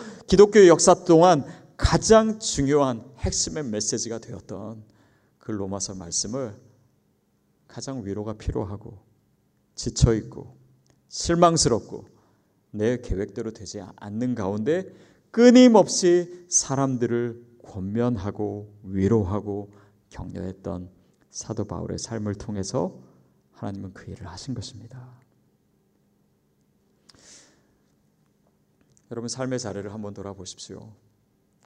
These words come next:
우리의 위로가 필요한 사람이 참 많습니다.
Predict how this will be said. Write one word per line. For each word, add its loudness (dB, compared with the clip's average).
우리의 -4
위로가 -10
필요한 -14
사람이 -16
참 -18
많습니다. -18